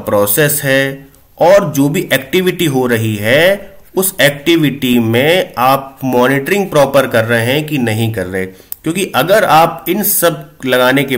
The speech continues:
बाद भी monitoring अच्छा नहीं करेंगे तब कहीं ना कहीं जाके आपके product में deviation होंगे, और तब अगर product deviate कर गया तो फिर क्या होगा?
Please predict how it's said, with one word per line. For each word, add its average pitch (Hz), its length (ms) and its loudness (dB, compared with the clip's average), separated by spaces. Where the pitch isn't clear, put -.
बाद 113 280 4
भी 165 380 -2
monitoring 131 640 2
अच्छा 147 300 0
नहीं 120 300 0
करेंगे 135 420 0
तब 185 260 0
कहीं 139 180 2
ना 139 100 4
कहीं 123 320 0
जाके 131 440 0
आपके 131 400 0
product 113 540 -2
में 143 240 2
deviation 117 520 0
होंगे, 135 400 -2
और 123 140 0
तब 143 320 2
अगर 135 280 0
product 127 420 2
deviate 120 480 0
कर 120 160 0
गया 110 320 2
तो 135 60 -4
फिर 147 200 -6
क्या 143 180 2
होगा? 117 280 2